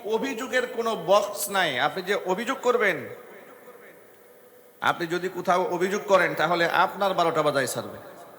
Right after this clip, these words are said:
চোর, বাটপার, দুর্নীতিবাজ সব ভরে গিয়েছে।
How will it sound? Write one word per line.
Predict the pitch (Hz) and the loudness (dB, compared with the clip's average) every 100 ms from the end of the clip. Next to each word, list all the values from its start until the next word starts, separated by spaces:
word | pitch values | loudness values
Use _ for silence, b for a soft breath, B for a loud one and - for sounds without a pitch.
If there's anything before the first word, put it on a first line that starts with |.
| - - B B B B B B - - - - - - - - - - - - _ - | -20 -20 B B B B B B -20 -20 -20 -20 -20 -20 -20 -20 -20 -20 -20 -20 _ -8
চোর, | 254 262 247 220 196 | -4 2 4 4 4
বাটপার, | 190 208 - 208 190 175 | 2 2 2 4 4 2
দুর্নীতিবাজ | 196 190 180 175 160 | -2 -2 2 2 2
সব | - 170 160 156 139 | 0 4 6 6 4
ভরে | 135 139 | 0 -2
গিয়েছে। | 123 117 110 - | -4 -6 -10 -12